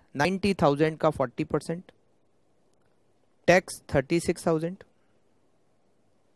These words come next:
नाइंटी थाउजेंड माइनस थर्टी सिक्स थाउजेंड, net profit फिफ्टी फ़ोर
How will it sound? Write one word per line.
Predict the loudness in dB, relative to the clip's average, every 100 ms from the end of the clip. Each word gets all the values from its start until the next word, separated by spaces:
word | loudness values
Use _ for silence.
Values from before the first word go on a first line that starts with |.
| _ _ _ _ _ _
नाइंटी | 4 4 2 0 0 4
थाउजेंड | 4 4 2 2
माइनस | 0 0 0 -2 -2
थर्टी | -2 -2 -4
सिक्स | -4 -4
थाउजेंड, | -4 -2 -4 -4 -12 _ _ _ _ _ _ _
net | -2 2 2 2 0
profit | 0 0 -4 -4 -6
फिफ्टी | -8 -8 _ -2 -2
फ़ोर | -2 0 4 4